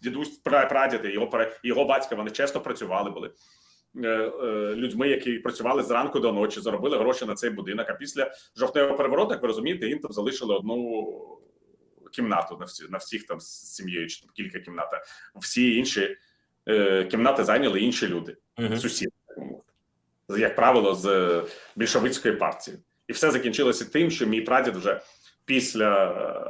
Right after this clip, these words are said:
Speaker 1: е, Другої світової війни жив просто в будиночку при синагозі, тому що він це, був старостою цієї синагоги,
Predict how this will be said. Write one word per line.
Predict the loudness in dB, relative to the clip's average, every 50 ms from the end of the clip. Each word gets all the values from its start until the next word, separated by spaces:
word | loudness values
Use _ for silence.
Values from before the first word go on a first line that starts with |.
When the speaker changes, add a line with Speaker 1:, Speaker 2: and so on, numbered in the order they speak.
| -6 -6 -6
Speaker 1:
е, | -6 -6 -6 -6 -6 -6 -8 -8 -6 -2
Другої | 0 2 2 2 2
світової | 0 0 0 0 2 2 2
війни | 0 0 0 0 0
жив | 0 0 0 0
просто | 0 -2 0 -2 -6
в | -8 -6
будиночку | -6 -2 0 0 0 0 -2 -4 -8 -6
при | -2 0 2 2 2 0
синагозі, | -4 -4 -2 -2 0 0 -2 -4 -4 -6 -10 -10 -10
тому | -10 -10 -10
що | -12 -12 -12
він | -10 -10 -10
це, | -8 -10 -10
був | -8 -6 -4 -6 -6 -6 -10 -12 -12 -8
старостою | -2 0 0 0 0 -2 -6 -8 -10
цієї | -10 -10 -10 -10
синагоги, | -10 -8 -6 -4 -2 0 2 2 0 -2